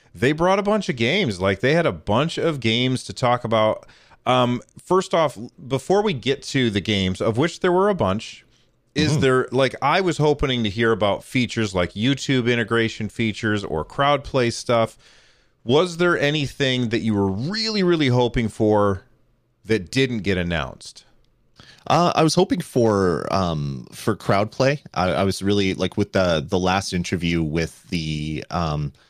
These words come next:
Speaker 2: with the, uh, the developers that we talked about on last episode, where they're talking about, "Yeah, the physics system is great, and we couldn't do it anywhere else without,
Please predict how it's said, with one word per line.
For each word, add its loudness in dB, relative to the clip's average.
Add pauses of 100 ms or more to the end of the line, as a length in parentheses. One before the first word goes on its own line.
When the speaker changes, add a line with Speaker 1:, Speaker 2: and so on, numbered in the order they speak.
(240)
Speaker 2:
with -4
the, -2 (260)
uh, -6
the -4
developers -2
that -4
we -4
talked -4
about -2
on -4
last -6
episode, -4
where -2
they're -4
talking -4
about, -4
"Yeah, 0
the -4
physics -6
system -4
is -2
great, 0
and 0
we 0
couldn't -2
do 0
it 2
anywhere 0
else -2
without, -4